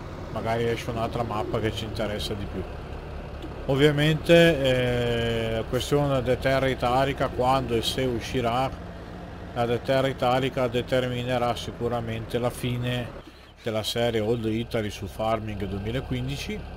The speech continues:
perché, eh, avremo questa serie qua da portare avanti, che sarà la serie, diciamo, eh,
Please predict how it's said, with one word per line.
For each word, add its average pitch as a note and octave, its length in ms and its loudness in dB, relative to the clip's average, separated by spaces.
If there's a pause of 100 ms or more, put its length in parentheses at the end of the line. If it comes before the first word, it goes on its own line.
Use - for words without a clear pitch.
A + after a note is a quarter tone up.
(1200)
perché, A2+ 840 -2
eh, - 40 -4
avremo A2+ 420 -4
questa B2+ 280 -6
serie B2 340 0
qua B2+ 120 0
da B2 100 2
portare A2+ 380 -2
avanti, C3 460 0
che A2+ 120 -4
sarà G#3 500 0 (720)
la G2+ 100 -6
serie, A#2 480 2
diciamo, A2 640 -2 (1000)
eh, G2+ 420 -4